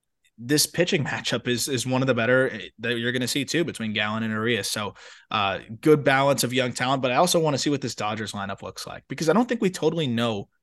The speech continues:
how they're going to put it all together, whether Outman's gonna get the start. I think he's earned it. Um, but, you know, there, there's gonna be a little bit more information on the Dodgers, and I'm also just, I always love seeing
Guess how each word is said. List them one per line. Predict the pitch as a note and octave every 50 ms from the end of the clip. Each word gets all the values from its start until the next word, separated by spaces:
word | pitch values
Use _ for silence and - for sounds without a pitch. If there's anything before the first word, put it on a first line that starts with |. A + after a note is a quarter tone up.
| _ _ _ _ _
how | - - B2+ B2+ B2+ B2+
they're | C3 C3 C3
going | C3+ C3+ C3+ C#3 C#3
to | C3
put | C3+ C#3+ C#3
it | C3+ C3+
all | C3 C3+
together, | C#3 C#3 C#3+ C3+ C3+ D3 D3+ D3+ - - _ _ _ _ _
whether | - A2+ A2+ A2+ A#2+ B2+ B2
Outman's | B2+ C3+ A#2 C3+ C#3 C3+ C3
gonna | C3 C3+
get | B2+ B2+ -
the | B2+
start. | - - C#3+ C3+ C3 C#3+ C#3 - _ _ _ _ _
I | -
think | A#2 G#2+ -
he's | A#2 G#2 A2+
earned | A2+ A#2 A#2+ C3
it. | C#3+ D#3 - - _ - _ _ _
Um, | B2 A#2 G#2 G2 F#2+ F#2+ -
but, | A2 G#2 F#2+ - _ _ -
you | C#3
know, | B2
there, | A#2+ B2 C3
there's | B2+ C3 B2
gonna | C#3+ D3
be | C#3+ C#3
a | C3+
little | C#3 C#3 C#3
bit | C3+ B2+ C3
more | C3 C3 B2+ B2
information | A#2+ - - A#2+ A#2 A#2+ A2+ - C#3 B2
on | A2+ A2+
the | A2
Dodgers, | C3 C#3+ E3 F3+ F3 F#3 F#3 E3 -
and | D3 B2
I'm | A#2+ A#2+
also | B2 A#2+ A2 - - A2 G#2 -
just, | - G2+ - - _ _ - - _ G2
I | G#2+ G#2
always | G2+ G#2 G#2 G2 - G#2+
love | G#2 G2 F#2+ -
seeing | - G2+ G2 G2 G2 G2+